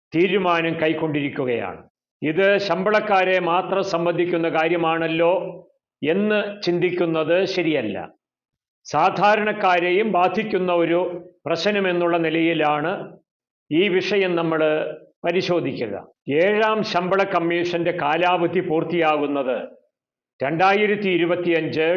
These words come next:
ഡിസംബർ മുപ്പത്തിയൊന്നിനാണ്. ആ കാലാവധിക്ക് മുമ്പ് എട്ടാം കമ്മീഷന് രൂപീകൃതമാകണം, അതിലെ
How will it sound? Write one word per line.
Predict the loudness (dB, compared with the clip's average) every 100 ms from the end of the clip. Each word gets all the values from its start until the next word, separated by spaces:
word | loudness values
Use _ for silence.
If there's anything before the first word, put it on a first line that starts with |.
| 0
ഡിസംബർ | -2 -2 -2 2 0 0 -4
മുപ്പത്തിയൊന്നിനാണ്. | -6 -2 -4 -2 -2 0 0 -2 -4 -6 -10 -16 _ _ _ -8
ആ | -2 -2 2
കാലാവധിക്ക് | 2 4 4 2 0 -2 0 0
മുമ്പ് | 0 0 0 -2 -10 -18 _ _ _ _
എട്ടാം | -4 -2 0 0 2
കമ്മീഷന് | 0 2 0 -2 -2 -2 -2 -6 -12 -14 -2
രൂപീകൃതമാകണം, | 2 4 4 4 2 0 2 0 0 -2 -4 -6 -12 -18 _ _ _ _ _ _ _ _ -6
അതിലെ | -2 2 2